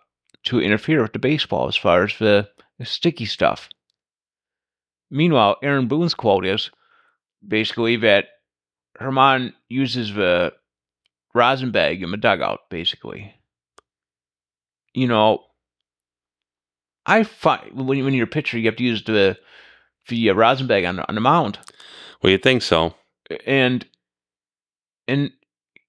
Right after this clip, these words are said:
Speaker 1: Herman's reason is that it takes too long to use the rosin bag between pitches on the mound.
Speaker 2: <laughs> That seems pretty flimsy.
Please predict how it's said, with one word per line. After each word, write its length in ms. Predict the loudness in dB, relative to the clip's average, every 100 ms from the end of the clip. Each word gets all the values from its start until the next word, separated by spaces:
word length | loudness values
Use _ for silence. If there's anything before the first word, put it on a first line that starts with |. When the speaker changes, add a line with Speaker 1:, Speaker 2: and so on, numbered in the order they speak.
| _ -16 -16 _ _ _ _
Speaker 1:
Herman's 640 | -6 0 4 4 4 0
reason 480 | 2 2 2 0 -2
is 640 | -2 0 2 2 0 -4 -12 _ _ _ _ _ _ _ _ _ _ _ _ _ -14
that 560 | -2 0 0 -2 -4 -18 _ _ _ _ _ _ _ _ _ _ _ _
it 100 | -4
takes 260 | 0 0 0
too 140 | 2
long 320 | 4 4 0 -10 _ _ _ -10
to 120 | -2
use 280 | 0 0 0
the 160 | -2 -4 _ _ 0
rosin 380 | 4 4 2 -2
bag 280 | -2 -4 -8
between 360 | -12 -4 -2 0
pitches 420 | -2 -4 -2 -4 -4
on 140 | -10 -8
the 40 |
mound. 340 | -4 -4 -6 -4
Speaker 2:
<laughs> 40 | -2 -2 _ _ _ _ -16 -16 -20 -20 -18 -20 _ _ -20 -20 -10 -8 -8 -12 -16 -8 0
That 180 | 0
seems 280 | 2 0 0
pretty 200 | 2 0
flimsy. 520 | 2 0 -2 -2 -6